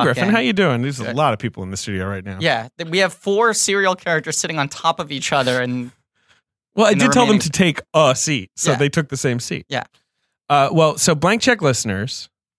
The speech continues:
Speaker 1: can get the series now with a twenty percent discount on the first season of False Idols today.
Speaker 2: Oh, wow.
Speaker 1: Yeah, go to serialbox dot com slash blank check. That's S E R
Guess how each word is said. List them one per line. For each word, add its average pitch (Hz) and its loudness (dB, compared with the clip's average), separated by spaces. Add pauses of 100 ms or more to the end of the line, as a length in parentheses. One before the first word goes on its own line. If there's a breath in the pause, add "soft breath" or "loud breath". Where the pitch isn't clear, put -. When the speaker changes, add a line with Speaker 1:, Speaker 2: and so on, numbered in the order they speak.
Speaker 1:
can 123 -4
get 147 0
the 190 -2
series 175 0
now 101 -2
with 120 -2
a 131 0
twenty 214 2
percent 233 2
discount 131 -2
on 127 -4
the 127 -2
first 147 -2
season 120 -4
of 113 -6
False 120 -4
Idols 101 -8
today. 151 -2 (560)
Speaker 2:
Oh, 262 -4
wow. 196 -2 (120)
Speaker 1:
Yeah, - -8
go 131 0
to 120 2
serialbox 160 2
dot 147 0
com 127 0
slash 135 0
blank 151 -2
check. - -2 (480)
That's 123 0 (120)
S 147 2
E 185 0
R 110 2